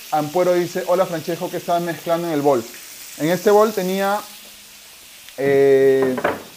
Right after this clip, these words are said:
carne de res, cincuenta por ciento. Voy a ir volteando las albóndigas rapidito para que no se nos quemen. Ahí la cámara va a ayudar a poncharlo.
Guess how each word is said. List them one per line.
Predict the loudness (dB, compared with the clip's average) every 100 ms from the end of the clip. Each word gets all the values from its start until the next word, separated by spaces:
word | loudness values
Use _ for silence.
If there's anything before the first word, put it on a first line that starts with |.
| -20 -20 -20 -2
carne | 2 2 4
de | 4
res, | 6 4 4 0
cincuenta | -10 -10 -6 -2 0 0
por | 0
ciento. | -2 -4 -2 0 -2 -4 -14 -20 -20 -20 -20 -20 -6
Voy | 0
a | 2 2 0 -4
ir | -4
volteando | -4 -4 -4 -4 -4
las | -4
albóndigas | -4 -6 -4 -4 -4
rapidito | -4 -6 -6 -6 -6
para | -4 -4
que | -6
no | -8 -8
se | -8
nos | -8 -8 -12 -18 -18 -18 -16 -16 -14 -2
quemen. | -2 0 -2
Ahí | -2 -2
la | -2
cámara | -2 -2 -2
va | 0
a |
ayudar | 0 0 -2
a |
poncharlo. | -4 -8 -4 -4 -2 -6